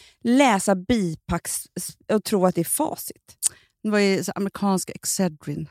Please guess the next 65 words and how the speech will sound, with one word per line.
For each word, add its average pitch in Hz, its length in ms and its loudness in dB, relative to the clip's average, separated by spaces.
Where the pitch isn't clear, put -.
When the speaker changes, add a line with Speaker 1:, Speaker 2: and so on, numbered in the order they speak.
Speaker 2:
Jag - 120 -6
är 110 80 -4
livrädd. - 420 -8
Speaker 1:
Ja, 185 220 -2
men 190 220 4
Speaker 2:
Ja, 180 100 0
Speaker 1:
man 180 120 0
ska - 120 -8
Speaker 2:
de 180 60 0
är 175 40 2
Speaker 1:
prata 175 120 -2
Speaker 2:
så - 0 -
Speaker 1:
svenska, 165 380 2
Speaker 2:
starka. - 0 -
Speaker 1:
tycker 156 180 0
jag. 156 100 0
Mm. 196 140 0
Speaker 2:
Ja, 262 60 2
men 311 100 6
det 339 60 4
finns 285 380 6
ju 370 60 6
inget 269 240 4
typ 180 220 4
migrän 151 520 6
för - 160 -2
Speaker 1:
Jo, 240 120 8
Speaker 2:
sven-, - 200 2
aha, 226 120 2
okej. 202 200 -4
Speaker 1:
du 247 40 -6
får 302 120 2
utskrivet. 277 520 -2
Speaker 2:
Okej, - 300 -6
ja, - 160 -4
jag 185 120 4
ska 165 120 -2
fixa 160 220 0
Speaker 1:
Vi 269 60 8
Speaker 2:
det. 349 60 8
Speaker 1:
har 294 220 6
migrän, 320 360 6
Hanna. 185 260 4
Då 220 200 2
har 214 240 4
man 214 160 0
utskrivna 190 360 -4
tabletter. 196 320 -2
Det 175 80 -2
är - 40 2
bara 196 120 4
att 185 60 -2
det 190 60 4
inte 185 140 2
finns - 180 -20
på - 60 -10
apoteket. - 400 -16
Speaker 2:
Nej, - 160 -2
nej. - 100 -12
Ja, 254 240 8
i 277 100 4
vilket 311 380 2
fall 175 280 4
som 175 180 2
helst - 600 -2